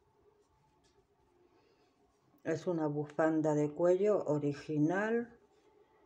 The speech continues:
y según nuestro estilo de vestir puede valer para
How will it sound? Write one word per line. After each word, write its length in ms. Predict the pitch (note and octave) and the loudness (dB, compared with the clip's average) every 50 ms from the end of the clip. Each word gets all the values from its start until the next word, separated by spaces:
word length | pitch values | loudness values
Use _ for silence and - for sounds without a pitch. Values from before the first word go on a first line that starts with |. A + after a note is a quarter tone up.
| - - - _ _ _ _ _ _ _ - - _ _ - | -20 -20 -20 _ _ _ _ _ _ _ -20 -20 _ _ -8
y 140 | D#3+ D#3+ D3 | -8 -8 -6
según 480 | - - D#3 D#3 D3+ D3+ E3 E3 E3 | -4 -4 -2 -2 -2 -2 -2 -2 -2
nuestro 600 | D#3+ D3+ D3+ D3+ - - C#3+ D3+ D3 D3 D3 D3 C#3+ | -2 -2 -2 -4 -8 -8 -4 -2 0 2 2 2 0
estilo 420 | C#3+ - - - E3+ D#3+ E3 D#3+ | -2 -4 -6 -4 -4 -2 0 0
de 160 | D#3 D#3 D3+ | 0 0 0
vestir 640 | C#3+ C#3+ C#3+ C#3+ - - - A3 A#3 A#3+ B3 A#3+ - - - - _ _ _ _ _ _ _ _ _ _ _ _ _ _ _ _ | 0 0 -2 -4 -4 0 2 4 4 4 4 0 -4 -8 -20 -20 _ _ _ _ _ _ _ _ _ _ _ _ _ _ _ _
puede 300 | - D#3+ D#3+ D#3 D#3+ D#3 | -4 -2 0 2 2 2
valer 480 | D3+ D3 C#3+ D3 E3 F3 F#3 F#3+ F#3+ - | 2 2 2 2 2 2 0 0 -2 -6
para 580 | - D3 D3 D3 C3+ C3+ C3+ C3+ C3 B2+ B2 | -6 -6 -6 -4 -4 -4 -4 -4 -4 -4 -6